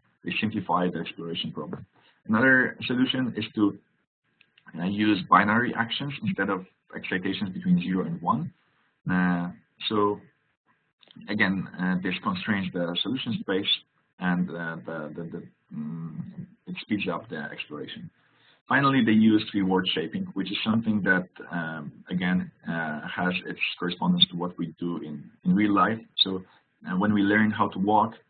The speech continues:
we may have our mom clapping behind us, uh, just to reinforce certain activities. Uh, but later in the, in our life, we don't have our mom, uh, clapping. So we actually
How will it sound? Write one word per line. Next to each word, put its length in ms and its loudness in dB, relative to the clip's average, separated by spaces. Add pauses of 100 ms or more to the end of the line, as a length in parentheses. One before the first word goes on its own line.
(280)
we 100 2
may 180 4
have 220 -2
our 260 2 (140)
mom 460 2
clapping 420 -4 (160)
behind 320 -2
us, 100 0 (560)
uh, 400 0 (100)
just 160 -2 (120)
to 140 2
reinforce 640 2 (120)
certain 520 -2 (300)
activities. 420 0 (720)
Uh, 460 4 (280)
but 180 -2
later 280 4
in 120 2
the, 280 0
in 260 0
our 140 2
life, 260 0
we 100 -6
don't 120 0
have 200 -4 (120)
our 180 -6
mom, 420 -4 (320)
uh, 260 -8
clapping. 340 -4 (100)
So 220 0 (360)
we 140 2
actually 480 2